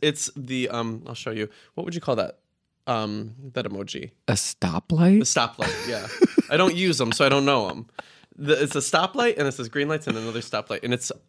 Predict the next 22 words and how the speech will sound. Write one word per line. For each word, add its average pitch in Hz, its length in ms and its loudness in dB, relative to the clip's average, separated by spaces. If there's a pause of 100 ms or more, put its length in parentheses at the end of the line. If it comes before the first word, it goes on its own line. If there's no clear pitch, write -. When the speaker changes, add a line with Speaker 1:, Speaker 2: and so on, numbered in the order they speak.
(120)
Speaker 1:
a 120 120 0 (120)
little 123 200 0
group 123 200 -6
of 117 80 -6
friends 113 340 0
that - 160 -2
we 117 220 -2
always 113 260 0
play, 104 380 -6
um, 104 340 -8 (140)
red 110 120 -4
light, 95 120 0
green 98 160 -2
light, 92 180 -2 (100)
yellow 120 200 2
light. 101 200 4
Speaker 2:
Oh, 76 260 2
<laughs> - 40 -8
I - 60 4
thought - 440 0
you 175 60 6
were 135 80 6